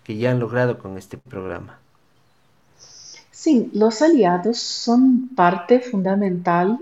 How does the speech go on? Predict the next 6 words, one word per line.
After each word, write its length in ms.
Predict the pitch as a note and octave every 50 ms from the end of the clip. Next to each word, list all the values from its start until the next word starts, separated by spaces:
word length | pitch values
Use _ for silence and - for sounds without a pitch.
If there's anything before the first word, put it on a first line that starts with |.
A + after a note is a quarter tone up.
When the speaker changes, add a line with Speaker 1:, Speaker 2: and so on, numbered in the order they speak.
| - _
Speaker 2:
de, 880 | - F3 F#3 E3+ F#3+ F#3 F#3 F3+ F3+ F3 E3+ E3+ E3 E3 D#3+ D#3+ - - _ _ - - - _ _ -
de 180 | F#3 G3 G3
todas 840 | G3 G3 - G#3 G#3+ G#3 A#3 A#3+ A#3 A#3 A#3+ - - - - - -
las, 760 | - G3 G3 G3 G3 G3 - - - - - - - - _ _ _ _ - - _ _ _ -
eh, 440 | G3 G3 F#3 F3+ F3+ F3 F3+ F3+ - - _ _ _ _ _ _ _ _ _ _ _ -
eh, 200 | - - -